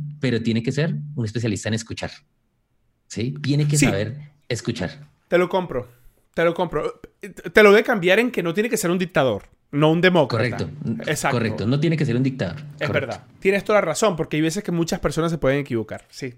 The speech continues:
Speaker 2: tienes la razón.
Speaker 1: Sí.
Speaker 2: Y esto no es una cuestión de, de arte, sino es una cuestión de ciencia y tiene que funcionar o no tiene que funcionar. Sí, tienes, tienes toda la
Speaker 1: Ujú.
Speaker 2: razón. Tienes toda la razón. Te lo compro. Bueno, Juan, ¿qué tips le puedes dar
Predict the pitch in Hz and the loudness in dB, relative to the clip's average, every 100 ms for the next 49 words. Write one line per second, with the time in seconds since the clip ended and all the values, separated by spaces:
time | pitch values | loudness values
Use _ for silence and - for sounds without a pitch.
0 | _ - 120 135 123 104 104 - 214 262 | _ -10 -8 -6 -8 -12 -16 -12 -8 -8
1 | - - - - 170 160 185 185 170 180 | -10 -20 -20 -10 2 4 4 2 2 2
2 | 180 165 - 156 147 151 165 160 151 139 | 2 0 -2 -2 -2 4 6 6 6 4
3 | 131 135 139 156 151 - 151 147 117 147 | 0 0 6 8 6 0 -4 -2 0 0
4 | 143 135 - 143 143 - 135 113 131 127 | -2 -4 -4 0 0 2 0 0 -6 -4
5 | 127 143 143 135 127 135 127 120 123 127 | -2 -2 -2 -2 -2 -2 -4 -4 -4 -4
6 | 113 107 95 - - 113 _ - 240 247 | -8 -8 -10 -14 -16 -16 _ -8 -8 -8
7 | - 180 185 - 202 151 151 - - - | -8 -6 -4 -2 -2 -4 -6 -10 -16 -20
8 | - - 147 214 - - - _ - - | -20 -20 -14 -14 -12 -16 -18 _ -20 -20
9 | - _ 160 147 147 160 - 120 - _ | -20 _ 2 2 0 -4 -4 -12 -12 _
10 | - - - - _ _ _ _ _ _ | -20 -20 -20 -20 _ _ _ _ _ _
11 | 190 214 202 220 226 220 _ _ _ - | 6 8 10 10 8 2 _ _ _ 4
12 | 240 247 262 262 - - - 185 170 160 | 4 6 2 2 -2 -6 -6 0 0 2
13 | 170 165 175 165 190 - | 0 2 4 4 2 -4